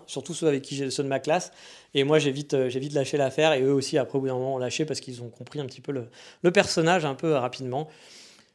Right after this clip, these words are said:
C'est, moi, c'est vraiment le genre de personne que j'aime pas, et pas que pour ça, hein. Par exemple, il est marié avec une Japonaise, c'est comme ça qu'il est resté là-bas, hein. Euh, et, euh, il la trompe, euh, ouvertement. Moi, je suis pas forcément très fan, après, ça peut arriver. Et quand on lui avait posé la question, euh, « Mais elle, elle a le droit de te tromper ? » Enfin, il fait, « Ah, jamais de la vie. »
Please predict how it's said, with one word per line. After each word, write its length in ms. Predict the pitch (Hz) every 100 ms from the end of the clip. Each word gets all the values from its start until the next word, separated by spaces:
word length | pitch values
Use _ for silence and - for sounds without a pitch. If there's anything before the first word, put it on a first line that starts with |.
| _
C'est, 120 | - 147
moi, 140 | 160
c'est 100 | 151
vraiment 180 | 143 151
le 60 |
genre 120 | 151 147
de 60 |
personne 300 | 135 139 156
que 100 | 143
j'aime 160 | 135 135
pas, 140 | 165
et 40 | 151
pas 140 | 156
que 100 | 151
pour 200 | 135 120
ça, 140 | -
hein. 160 | 147 139
Par 120 | 120
exemple, 300 | 117 139 139
il 100 | 127
est 60 | 123
marié 280 | 131 131 143
avec 200 | 127 127
une 100 | 131
Japonaise, 580 | 127 123 120 147 170 143 - -
c'est 160 | -
comme 140 | 131 117
ça 100 | 127
qu'il 160 | 131
est 40 | 117
resté 200 | 107 120
là-bas, 220 | 104 131
hein. 240 | 180 170 175 - - -
Euh, 540 | 131 127 127 131 143 147
et, 260 | - 147 151
euh, 400 | 135 131 127 131
il 140 | 143 143
la 120 | 135
trompe, 360 | 135 156 156
euh, 260 | 139 131 143
ouvertement. 640 | - 151 151 - 139 131 160
Moi, 120 | 127
je 60 | -
suis 80 |
pas 180 | - 123 - _
forcément 380 | - 123 - 135
très 200 | 127 131
fan, 240 | 127 131
après, 180 | 139 -
ça 140 | 123 120
peut 100 | 127
arriver. 400 | 123 123 147 180 - - -
Et 60 |
quand 180 | 127 147
on 80 | 147
lui 100 | 143
avait 140 | 139
posé 200 | 139 147
la 120 | 160
question, 500 | 139 135 - 160 160
euh, « 160 | 139 120
Mais 120 | 120
elle, 180 | 123 151
elle 120 | 131
a 40 | 117
le 60 |
droit 140 | 120 123
de 40 |
te 100 | -
tromper ? » 400 | 127 - 127 202
Enfin, 140 | 202 139
il 60 |
fait, « 80 | 117
Ah, 140 | 135 147
jamais 240 | 131 143
de 60 | 147
la 140 | 147
vie. » 220 | 139 147